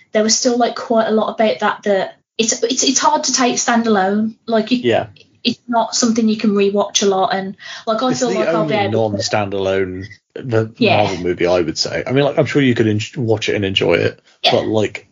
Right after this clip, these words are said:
Speaker 2: to get the real enjoyment out of it, to get the tears, to get the joy, the
Speaker 1: Yeah.
Speaker 2: on your left, yeah, you've got to have
Speaker 1: Yeah.
Speaker 2: seen all those movies.
Speaker 1: But, um, so the end of this film is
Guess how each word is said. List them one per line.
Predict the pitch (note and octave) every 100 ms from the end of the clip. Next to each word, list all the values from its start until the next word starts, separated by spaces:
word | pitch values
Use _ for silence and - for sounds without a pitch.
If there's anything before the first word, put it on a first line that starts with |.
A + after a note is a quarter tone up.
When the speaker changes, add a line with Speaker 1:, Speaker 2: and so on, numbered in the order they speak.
| _
Speaker 2:
to | -
get | A#2+ B2+
the | G#2
real | G#2 G2+
enjoyment | F#2+ G2 F2 E2+ D#2
out | C#2+
of | -
it, | D#2 -
to | - -
get | G#2 -
the | G#2
tears, | - G#2 G2 G#2+ G#2+ -
to | G#2
get | G2+ -
the | -
joy, | F#2 - A#2 A2+ G#2 G#2 G#2+ G#2+
the | - E2+ - - -
Speaker 1:
Yeah. | F#3 F3+ F3+ -
Speaker 2:
on | B2 A2
your | G#2
left, | G2+ G#2+ A2 G#2+ - - - _ _
yeah, | C3 G2+
you've | G2 A#2
got | B2+
to | G3
have | F#3+
Speaker 1:
Yeah. |
Speaker 2:
seen | A2+ G#2+
all | G2+ G2+
those | A2 A2
movies. | D#3+ D#3+ F2 A2 - _ _ -
Speaker 1:
But, | A3+
um, | G#3+ G#3 G3+ G3 B3+ - - -
so | - B3
the | C4
end | C4 C4 B3+
of |
this | A#3+ A3 -
film | G3+ G3
is | G3 G3+ G3 -